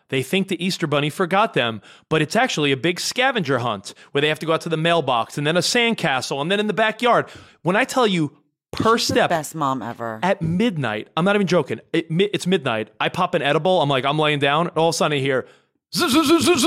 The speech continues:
Speaker 1: zzz, zzz, zzz, zzz. I'm like, "What the fuck is that?" I turn around.
Speaker 2: Chainsaw?
Speaker 1: Sarah's got a Singer sewing machine on the kitchen table making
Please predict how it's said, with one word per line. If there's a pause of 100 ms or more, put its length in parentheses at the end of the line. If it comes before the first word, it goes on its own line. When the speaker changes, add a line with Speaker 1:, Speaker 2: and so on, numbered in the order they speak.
(100)
Speaker 1:
zzz,
zzz,
zzz,
zzz.
I'm
like,
"What
the
fuck
is
that?" (320)
I
turn
around.
Speaker 2:
Chainsaw? (240)
Speaker 1:
Sarah's
got
a
Singer
sewing
machine
on
the
kitchen
table (220)
making